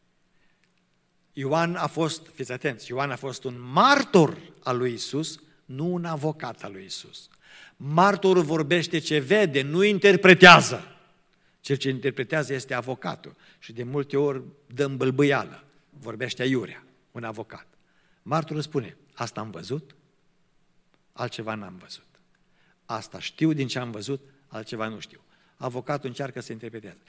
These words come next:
Ioan este martorul. Și al treilea lucru, metoda. Versetul opt. "Nu era el lumina,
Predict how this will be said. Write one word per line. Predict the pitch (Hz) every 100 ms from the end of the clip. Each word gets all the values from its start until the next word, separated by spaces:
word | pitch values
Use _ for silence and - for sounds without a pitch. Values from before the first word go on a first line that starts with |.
| _ _ _ _
Ioan | 113 104 131 156 147 - _ _ _ _ _ _ _ _ _ _ _ _
este | 107 120 113 - 110 113 _ - -
martorul. | 104 98 - - - - _ _ - - -
Și | -
al | 156
treilea | - 151 156
lucru, | 160 156 139 -
metoda. | 143 147 147 170 139 117 - - - _ _ _ _ _ _ _ _ _ -
Versetul | 120 - 139 151 -
opt. | 135 - - _ _ - - -
"Nu | 135 196
era | 247 226
el | 208 190 185
lumina, | 180 165 147 110 -